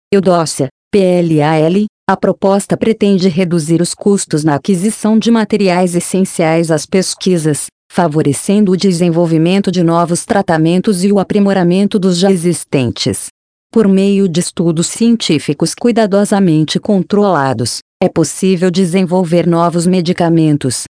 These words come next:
terapias e abordagens diagnósticas para melhorar a qualidade de vida e aumentar as chances de cura dos pacientes, afirmou a parlamentar. Segundo Eudócia,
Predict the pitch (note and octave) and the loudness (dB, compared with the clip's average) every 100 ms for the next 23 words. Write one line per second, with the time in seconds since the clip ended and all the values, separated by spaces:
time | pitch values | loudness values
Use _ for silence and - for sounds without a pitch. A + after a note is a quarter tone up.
0 | _ - F#3+ G3 G#3 G#3 F#3 E3 F#3+ E3+ | _ -2 0 0 0 2 2 0 0 0
1 | F3+ E3 F#3 G3 F#3 F3 D#3 E3 E3+ E3 | 0 0 0 0 0 0 0 0 2 2
2 | F#3+ G3+ - G#3 - - F#3 F#3 F3 F#3 | 0 -2 -4 -2 -2 -2 0 2 2 2
3 | F3+ D#3+ F3 E3+ G#3+ G#3 D3+ F3+ G#3+ G3 | 2 2 0 -2 -2 0 0 0 0 -2
4 | G#3 A3 D#3 F#3+ G3 F#3+ F#3+ F#3+ F3+ D#3+ | 0 0 0 0 2 2 2 2 2 2
5 | D3 F#3 F#3+ F3+ - G3 G3 - F3 D#3 | 0 0 0 -2 -2 0 0 0 -4 -2
6 | E3 G3+ G3+ F3 F#3+ - A#3 - G3+ F#3 | -4 0 0 0 -4 -4 -6 -2 -2 0
7 | F#3 F3+ G3+ - - - D#3+ - G#3+ E3+ | 0 -2 -4 -6 -16 -6 -4 0 0 2
8 | E3+ F#3+ F#3 E3+ F3 F#3+ G#3+ - C#3+ A#2+ | 2 0 0 0 0 2 0 0 -2 -2
9 | - _ _ _ - - G3 D#3+ A3 A3+ | -8 _ _ _ -8 -2 -2 2 2 2
10 | G3 D#3+ E3+ F3 D3+ - | 2 2 2 0 -2 -4